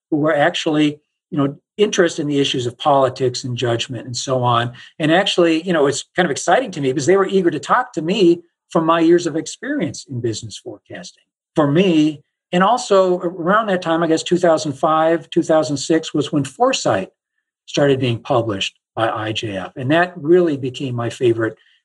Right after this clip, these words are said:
favorite journal because it was taking, you know, a more rigorous approach to the issues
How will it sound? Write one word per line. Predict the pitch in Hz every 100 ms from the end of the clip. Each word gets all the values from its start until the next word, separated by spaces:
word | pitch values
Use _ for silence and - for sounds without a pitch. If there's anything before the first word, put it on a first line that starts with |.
| _
favorite | - 117 110
journal | 95 107 101 87 -
because | 120 123
it | 143
was | 135 123
taking, | - 180 185 170 165 - - _ -
you |
know, | 139
a | 139
more | 147 131
rigorous | 156 190 185 170 -
approach | 123 - 185 156 135 - - _ _ _ _ -
to | 139
the | 127 127
issues | 120 - 120 113 110